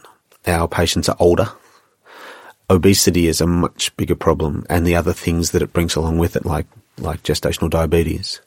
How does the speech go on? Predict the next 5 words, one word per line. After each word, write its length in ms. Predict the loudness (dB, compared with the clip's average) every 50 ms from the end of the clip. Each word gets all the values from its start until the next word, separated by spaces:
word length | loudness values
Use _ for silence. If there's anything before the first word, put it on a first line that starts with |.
| _ _ _ -20 -20 -20 -18 -16 -16 -16 -16 -16 -18 -20 -20 -4 _
And 220 | 2 2 4 4 4
there's 180 | 4 4 4
also 720 | 4 2 2 0 0 2 4 6 6 6 6 6 4 0 -2 _ _ -6
a 60 | -6
different 680 | -6 -6 _ -2 -2 -2 -2 -2 0 0 2 0 0